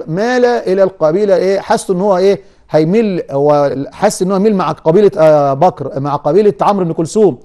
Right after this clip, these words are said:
اللي هو قبيلة إيه، تغلب. فيقال إن الحارس بن حلزة هذا، آه، أراد أو طلب أن يلقي شعرا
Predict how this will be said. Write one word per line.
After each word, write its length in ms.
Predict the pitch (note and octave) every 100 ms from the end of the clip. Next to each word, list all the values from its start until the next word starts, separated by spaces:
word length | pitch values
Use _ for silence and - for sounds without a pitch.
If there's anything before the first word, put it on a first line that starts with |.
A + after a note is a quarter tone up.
| - _ -
اللي 140 | D3 F3+
هو 120 | F3
قبيلة 360 | D#3+ E3 G3+ -
إيه، 200 | G3 G#3
تغلب. 400 | G#3 G3 D3+ A#2 _ _ _ -
فيقال 640 | E3+ F3+ G3 C#4 C4+ G#3+
إن 360 | G3+ G3+ F#3
الحارس 760 | F3+ E3+ F3 D#3+ G3 B3 A3+ -
بن 160 | E3 E3+
حلزة 560 | D#3+ G3+ G3 F#3 A3
هذا، 240 | G#3+ A#3 G3 - _ _ _ _ _ -
آه، 840 | E3+ F3 E3+ E3 D#3+ D#3 D#3 D3+
أراد 300 | F3 B3+ A#3
أو 300 | A3+ A3 E3
طلب 300 | E3 B3 B3
أن 180 | G3+ F3+
يلقي 260 | A#3 A#3+ F#3+
شعرا 480 | A3 E3+ D3 B2